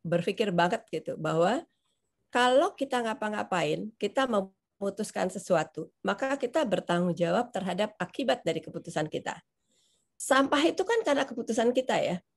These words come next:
keputusan kita makan, keputusan kita beli-beli macam-macam, akhirnya berakibat pada sampah. Harusnya kita sendiri yang bertanggung jawab terhadap itu. Nggak bisa kita itu bikin sampah, terus kita suruh orang lain yang mengelola. Kayaknya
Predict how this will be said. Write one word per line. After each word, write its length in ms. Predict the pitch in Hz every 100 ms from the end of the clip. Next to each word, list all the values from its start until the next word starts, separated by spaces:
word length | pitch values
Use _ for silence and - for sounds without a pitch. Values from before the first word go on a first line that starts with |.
| -
keputusan 480 | 185 180 180 170 156
kita 240 | 165 160
makan, 560 | 156 208 208 - 208 202
keputusan 560 | - 147 - 160 160
kita 240 | 156 - 170
beli-beli 600 | 165 165 170 156 147 170
macam-macam, 640 | 160 165 165 196 208 233 208
akhirnya 320 | 165 170 226
berakibat 560 | 196 170 - 175 175
pada 160 | - 151
sampah. 480 | 160 151 151 - 156 _ _ _ _ _
Harusnya 400 | - 214 254 370
kita 240 | 349 269 247
sendiri 320 | 247 262 240
yang 160 | 180 170
bertanggung 400 | - 160 165 170
jawab 240 | 165 165 -
terhadap 320 | 151 151 -
itu. 320 | - - - - _ _ -
Nggak 180 | 185 185
bisa 480 | 185 180 - 294 - -
kita 320 | 208 196 196
itu 240 | 202 - 214
bikin 320 | 165 180 175
sampah, 400 | 175 165 285 349 -
terus 160 | 240
kita 160 | - 247
suruh 240 | 233 196
orang 240 | 185 185 185
lain 260 | 196 185 151
yang 80 | 151
mengelola. 560 | 156 156 160 156 175 - _ _ _ _ _ _ _ _
Kayaknya 480 | 185 185 180 -